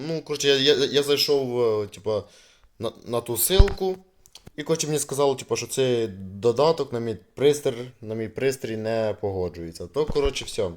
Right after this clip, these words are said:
Другої частини не ждіть. Першу частину докінчуємо і все. І фінал. Так, я так поняв, нам, блін, знов треба битися з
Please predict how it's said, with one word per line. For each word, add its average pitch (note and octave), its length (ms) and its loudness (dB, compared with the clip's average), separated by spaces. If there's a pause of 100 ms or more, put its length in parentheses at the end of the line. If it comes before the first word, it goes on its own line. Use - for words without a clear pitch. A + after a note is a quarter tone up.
(540)
Другої E3 440 -2
частини C#3 560 0
не B2 200 0
ждіть. G2 420 -6 (200)
Першу C3+ 260 0
частину B2 420 -6
докінчуємо E3 840 -6 (100)
і C3 260 -4
все. F#2 360 -6 (1040)
І A#2+ 140 -6
фінал. F2 500 -8 (440)
Так, B2+ 200 0
я B2+ 60 -10
так C#3 160 -6
поняв, D3+ 220 0
нам, C#3+ 180 -2
блін, C3+ 460 -2
знов D3+ 400 0
треба A#2+ 240 2
битися A2+ 540 -2
з F#2+ 420 -4